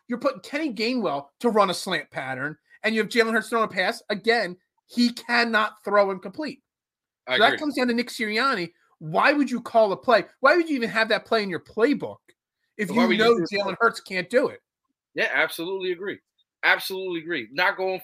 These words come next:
Speaker 2: for, not going. Look, what if we went for that field goal? Like, would, would, would, would, would the momentum have changed? Would things, you know what I'm saying? Like,
Speaker 1: Or,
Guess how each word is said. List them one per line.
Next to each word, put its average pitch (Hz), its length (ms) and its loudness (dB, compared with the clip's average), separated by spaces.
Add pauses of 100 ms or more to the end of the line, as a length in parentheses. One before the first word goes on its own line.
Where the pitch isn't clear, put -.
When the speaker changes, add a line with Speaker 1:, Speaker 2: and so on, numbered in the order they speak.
Speaker 2:
for, 156 60 -14
not 170 260 -4
going. 175 160 -6 (400)
Look, 208 200 -2 (640)
what 247 140 -2
if 294 120 -10
we 294 80 -6
went 269 220 -6
for 247 80 -6
that 240 180 -6
field 254 240 -10
goal? - 160 -20 (680)
Like, 151 200 -2
would, 151 200 -8
would, 151 200 -8
would, 143 140 -6 (180)
would, 131 140 -8 (100)
would 123 120 -8 (120)
the 113 80 -14
momentum 131 500 -6
have 208 180 -4
changed? 208 480 -6
Would 110 180 -14
things, 170 220 -6
you 208 100 -2
know 269 60 2
what 269 80 0
I'm 233 60 -2
saying? 220 260 0
Like, 151 180 0
Speaker 1:
Or, 349 80 -12